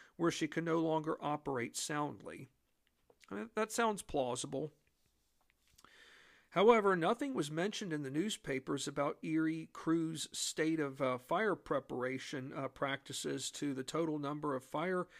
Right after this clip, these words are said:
extinguishers on board the ship.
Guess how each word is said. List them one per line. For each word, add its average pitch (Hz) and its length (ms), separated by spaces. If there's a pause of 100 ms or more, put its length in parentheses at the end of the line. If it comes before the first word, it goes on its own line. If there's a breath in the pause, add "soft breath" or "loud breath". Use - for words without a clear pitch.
(340 loud breath)
extinguishers 160 880
on 156 280
board 151 320
the 131 60
ship. - 440